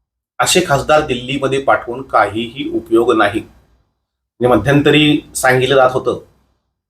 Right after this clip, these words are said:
की खासदाराला भाषेची काही गरज नाही, तो उच्च शिक्षित असावा असंही नाही. याच्या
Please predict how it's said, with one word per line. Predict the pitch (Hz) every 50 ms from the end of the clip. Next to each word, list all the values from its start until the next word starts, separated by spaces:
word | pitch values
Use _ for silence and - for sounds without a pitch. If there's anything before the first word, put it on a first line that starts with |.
| _
की | - -
खासदाराला | - 120 113 101 98 135 139 139 143 147 147 151 160 - - - _ _ _ _ _ _ _ _ _ _ _ _ _ _ _ _ _ _ _ _ _ _ _ _ _ _ -
भाषेची | 123 127 - 147 139 143
काही | 143 151 135
गरज | 131 131 131 139 135 135
नाही, | 135 131 131 131
तो | 139
उच्च | 135 120 113 - - 143
शिक्षित | - 131 - - - 143
असावा | 127 123 135 131 131 127
असंही | 117 - - 139 139 135
नाही. | 135 131 127 127 120 - - - _ _ _ 120
याच्या | 110 - 151 147